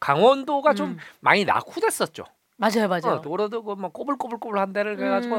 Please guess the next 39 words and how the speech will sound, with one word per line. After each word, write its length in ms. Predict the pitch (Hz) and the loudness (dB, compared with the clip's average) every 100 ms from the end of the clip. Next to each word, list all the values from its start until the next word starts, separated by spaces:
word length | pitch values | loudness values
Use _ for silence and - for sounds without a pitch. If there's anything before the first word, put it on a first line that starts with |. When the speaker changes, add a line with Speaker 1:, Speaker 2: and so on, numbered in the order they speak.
| 185 | -2
Speaker 2:
음, 40 | |
Speaker 1:
그냥 160 | - 196 | -4 -8
Speaker 2:
음. 60 | 165 | -6
Speaker 1:
몇 120 | 107 | -6
시간을 560 | - - 302 302 269 202 | -4 2 4 4 4 4
달려야 440 | 175 165 160 139 | 4 6 4 4
되는데 360 | 139 127 147 151 | 0 -4 -8 -10
지금 260 | 160 226 | -4 -2
막 160 | 233 240 | 0 -4
두 160 | - 139 | -4 -4
시간, 240 | 240 254 | 2 2
세 100 | 233 | 0
시간이면 480 | 208 196 156 147 123 - - - | -4 -2 -2 -4 -10 -14 -20 -6
갈 140 | 135 | -4
수 140 | 127 180 | -2 -4
Speaker 2:
맞아요, 280 | 196 214 190 | -2 2 2
Speaker 1:
있는 40 | |
Speaker 2:
맞아요. 520 | 170 135 202 302 311 | 0 -4 -8 -8 -8
Speaker 1:
도시가 320 | 180 123 123 104 | -10 -10 -8 -8
됐어요. 420 | 87 - 87 175 180 151 196 | -10 -14 -10 -6 -4 -4 -4
Speaker 2:
네. 100 | 285 | -6
Speaker 1:
네. 240 | 110 90 80 _ _ | -8 -10 -14 _ _
Speaker 2:
뭐 200 | 214 208 202 | -10 -8 -6
명장면에서도 680 | 262 240 285 349 339 311 240 | 0 4 8 8 8 6 4
얘기할 220 | 185 240 | 2 2
수도 180 | 226 - | 0 -6
있는데 500 | 185 165 170 233 214 | -12 -10 -10 -6 -6
Speaker 1:
음. 120 | 127 98 - - _ - | -6 -12 -20 -20 _ -12
Speaker 2:
그 600 | 214 196 190 185 175 175 | -6 -4 -4 -8 -10 -12
이 200 | 233 202 - | -14 -12 -10
어찌됐거나 800 | 190 247 262 - 220 214 202 | -10 -10 -10 -6 -4 -4 -4
유지태 280 | 190 226 294 | -6 -8 -8
씨가 240 | - 233 208 | -8 -4 -4
맡았던 760 | 165 - - - 175 185 185 | -4 -8 -10 -8 -6 -6 -6
상우의 420 | 165 170 196 381 294 | -4 -2 0 2 2
Speaker 1:
음. 40 | |
Speaker 2:
역할이 280 | 208 196 190 | 0 -2 -6
이제 220 | 170 170 156 - - | -6 -12 -12 -16 -10
Speaker 1:
네. 240 | 127 101 | -8 -10